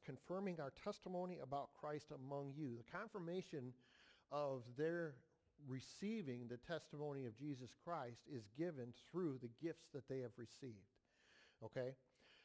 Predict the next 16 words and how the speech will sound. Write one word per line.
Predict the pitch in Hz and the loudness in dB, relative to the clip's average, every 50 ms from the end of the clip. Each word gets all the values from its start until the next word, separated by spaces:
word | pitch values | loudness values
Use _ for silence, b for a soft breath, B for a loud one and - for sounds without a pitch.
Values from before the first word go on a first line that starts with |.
| B B B | B B B
Uh, | 143 131 135 131 123 120 117 113 107 - - 123 139 127 | 0 0 2 2 0 0 -2 -4 -6 -8 -14 -10 0 4
"Therefore, | 143 160 170 - 185 180 | 6 6 6 6 4 2
you | 156 151 156 151 | 2 2 2 4
don't | 156 165 175 190 160 165 | 6 6 4 4 2 2
lack | 170 165 160 160 - - 156 | 2 4 4 2 0 -2 -4
any | 156 135 156 | -2 0 0
spiritual | 190 - - - 143 147 143 - 151 131 | -2 -2 -2 0 0 0 2 2 0 0
gift | 123 - 202 220 175 101 - - - | 2 4 6 6 6 4 2 -6 -8
as | - 131 123 117 - | -6 -4 -4 -4 -6
you | 135 139 98 | -6 -6 -4
eagerly | 113 143 143 139 147 151 160 160 156 | -2 -2 -2 -2 -2 0 0 0 0
wait | 147 123 131 139 156 - | 2 2 2 2 2 0
for | - - 135 127 | -2 0 2 2
our | 123 123 | 2 2
Lord | 127 135 127 123 120 | 2 2 0 0 0
Jesus | 131 143 127 120 120 - | -2 -6 -6 -6 -8 -10